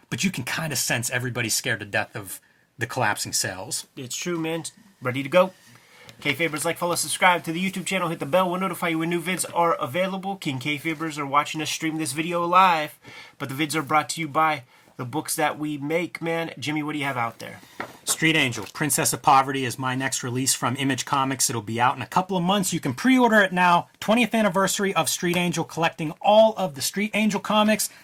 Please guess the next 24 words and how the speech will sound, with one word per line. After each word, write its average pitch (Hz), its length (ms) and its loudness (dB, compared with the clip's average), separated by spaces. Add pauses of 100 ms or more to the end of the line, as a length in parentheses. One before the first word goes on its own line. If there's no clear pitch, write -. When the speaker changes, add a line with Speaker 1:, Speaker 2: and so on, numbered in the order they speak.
Speaker 1:
that 156 100 0
are 143 80 0
not 160 280 2
in 151 100 -2
Street 151 240 -2
Angel 143 180 -2
Deadliest 135 380 -2
Girl 135 180 0
Alive, 131 300 4
including 170 420 -4
a, 139 160 -4
a 127 80 -6
story 147 360 0
that 131 100 0
has 131 100 -4
not 160 240 2
seen 170 200 0
print 226 200 0
before 196 380 2
and 143 100 0
a 135 140 -6
lot 180 240 6
of 143 80 -8
unpublished 139 520 -4